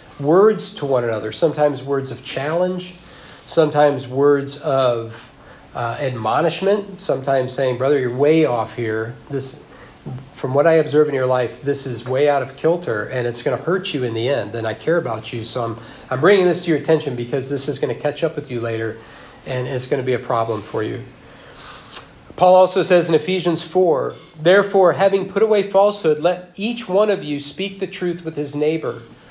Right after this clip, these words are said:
for we are members one of another." So this is not just T C F's D N A. This is the way that God drew it up for the church.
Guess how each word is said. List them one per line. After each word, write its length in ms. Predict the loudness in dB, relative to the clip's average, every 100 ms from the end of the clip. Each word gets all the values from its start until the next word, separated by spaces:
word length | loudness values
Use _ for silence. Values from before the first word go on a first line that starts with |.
| -10
for 200 | -2 -2
we 260 | 0 2
are 100 | 4
members 480 | 4 2 2 0 0
one 200 | 0 0
of 120 | 0
another." 480 | -2 -2 -2 -4 -8 -12 -20 _ -20 -20 -20 -20 -18
So 160 | -2 2
this 200 | 2 2
is 100 | 2
not 220 | 4 4
just 320 | 2 -2 -2 -14 -20 -14
T 220 | -4 -2
C 300 | 0 2 4
F's 220 | 4 2 -6
D 240 | -2 0
N 120 | 2
A. 380 | 2 0 -4 -12 -16 -12 -4
This 160 | -2
is 120 | 0
the 80 | 2
way 180 | 4 6
that 160 | 4 0
God 260 | 0 0
drew 260 | -2 -2 0
it 60 |
up 240 | 0 -2 -6 -16 -16
for 120 | -10
the 120 | -8
church. 540 | -4 -4 -4 -8 -18